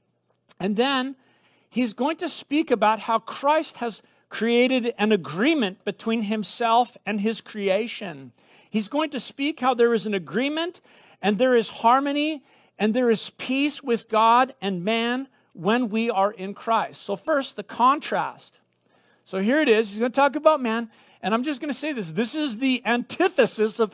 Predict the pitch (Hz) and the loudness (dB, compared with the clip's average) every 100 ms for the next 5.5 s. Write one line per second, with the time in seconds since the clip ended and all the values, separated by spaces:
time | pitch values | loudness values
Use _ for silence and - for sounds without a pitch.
0 | - 262 285 330 - 247 247 226 160 247 | -2 2 4 2 0 -4 -2 -4 -4 -8
1 | - 196 202 190 196 165 143 156 139 123 | -2 0 0 2 0 0 -8 -8 -8 -10
2 | 107 - - - _ _ _ _ _ _ | -12 -14 -18 -20 _ _ _ _ _ _
3 | _ _ _ _ _ _ _ _ _ 226 | _ _ _ _ _ _ _ _ _ -6
4 | 262 226 - 180 - 214 247 - 185 214 | -2 -2 -2 -6 -2 0 0 -2 0 0
5 | - 175 - 123 | -2 -10 -10 -10